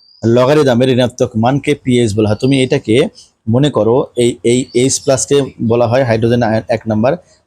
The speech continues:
থার্ড ব্র্যাকেটকে আমরা শিখেছি ঘনমাত্রা বলা হয়, আর লগারিদম তিন মান হচ্ছে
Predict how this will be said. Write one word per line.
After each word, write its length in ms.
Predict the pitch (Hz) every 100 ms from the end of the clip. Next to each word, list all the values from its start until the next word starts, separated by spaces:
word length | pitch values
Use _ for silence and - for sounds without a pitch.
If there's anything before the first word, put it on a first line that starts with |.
| _ -
থার্ড 180 | 131
ব্র্যাকেটকে 340 | 123 135 135 135
আমরা 140 | 131
শিখেছি 380 | 120 120 120 123
ঘনমাত্রা 480 | 107 117 117 113 110
বলা 200 | 107 107
হয়, 180 | 127 226 - _ _ -
আর 100 | 107
লগারিদম 720 | 120 117 120 113 127 175 269 -
তিন 300 | - 120 165 269 _ _ _
মান 420 | 110 110 113 123 -
হচ্ছে 400 | 113 110 - 156